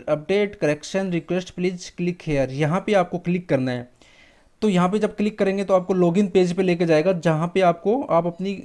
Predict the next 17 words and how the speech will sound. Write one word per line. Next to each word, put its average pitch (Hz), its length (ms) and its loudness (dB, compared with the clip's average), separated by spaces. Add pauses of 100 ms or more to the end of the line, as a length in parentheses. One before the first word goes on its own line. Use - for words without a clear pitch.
(100)
आधार 160 300 0
कार्ड 170 220 -2
की 175 80 -4
जो 165 140 -2
मिस्टेक 170 440 -2
है, 175 80 -2
कुछ 165 180 -6
गलतियाँ 151 320 0
हैं, - 20 2
वो 175 140 -2
ठीक 180 220 -2
कर 170 100 2
सकते 156 320 -4
हैं 185 140 -2 (240)
आप 147 220 0
अपने 165 280 -2
द्वारा। 127 300 2